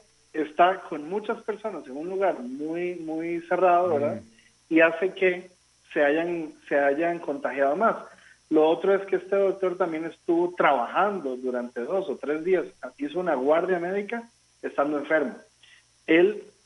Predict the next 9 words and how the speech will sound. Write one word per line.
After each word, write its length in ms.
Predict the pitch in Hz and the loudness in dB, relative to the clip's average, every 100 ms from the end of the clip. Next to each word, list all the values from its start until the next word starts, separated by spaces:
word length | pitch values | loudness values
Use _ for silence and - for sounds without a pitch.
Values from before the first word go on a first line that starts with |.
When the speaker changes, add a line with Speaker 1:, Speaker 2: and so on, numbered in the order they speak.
| _ | _
Speaker 1:
probablemente 540 | 135 123 139 147 147 151 | -2 0 2 0 0 0
no 220 | 143 147 | 0 0
sabía, 480 | 165 160 165 175 156 | 2 4 6 4 2
no 200 | 147 147 | -2 -2
sospechaba 680 | 165 - 170 - 156 160 160 | -4 -4 -4 2 4 4 2
que 100 | 147 | -4
tenía 280 | 127 131 | -4 -6
esta 160 | 131 - | -6 -8
enfermedad, 640 | 151 175 180 180 202 226 | -8 -6 -4 -2 -2 -4